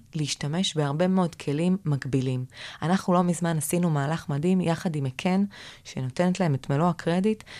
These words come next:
אה, אה, אה, שהושק, אה, שהושקה, אה, אה, במבה גולדה. אה, אה, אה,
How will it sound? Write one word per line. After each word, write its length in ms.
אה, 120
אה, 120
אה, 220
שהושק, 760
אה, 40
שהושקה, 640
אה, 140
אה, 140
במבה 280
גולדה. 400
אה, 60
אה, 60
אה, 320